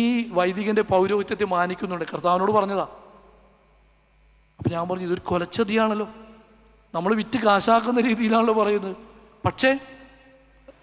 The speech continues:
കർത്താവ് സൗഖ്യം കൊടുത്തു എന്നുള്ളത്. അപ്പം അതുകൊണ്ടാണ് സാക്ഷ്യം പറയാൻ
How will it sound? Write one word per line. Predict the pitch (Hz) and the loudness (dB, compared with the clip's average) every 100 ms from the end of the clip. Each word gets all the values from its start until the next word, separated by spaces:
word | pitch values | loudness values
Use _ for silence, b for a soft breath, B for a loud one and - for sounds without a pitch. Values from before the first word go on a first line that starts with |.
| - 165 _ | -20 -20 _
കർത്താവ് | 156 139 170 170 175 180 - - | -8 -2 0 2 0 -2 -8 -6
സൗഖ്യം | 165 - 170 | -4 -4 -6
കൊടുത്തു | 156 - 147 | -8 -6 -6
എന്നുള്ളത്. | 143 123 - - _ _ _ _ - | -8 -12 -18 -20 _ _ _ _ -2
അപ്പം | 196 | 2
അതുകൊണ്ടാണ് | 185 220 254 254 254 254 247 B B - | 4 4 4 6 6 6 2 B B 2
സാക്ഷ്യം | 190 185 247 247 254 - - | 2 2 0 0 -4 -4 0
പറയാൻ | 190 214 233 | 2 4 4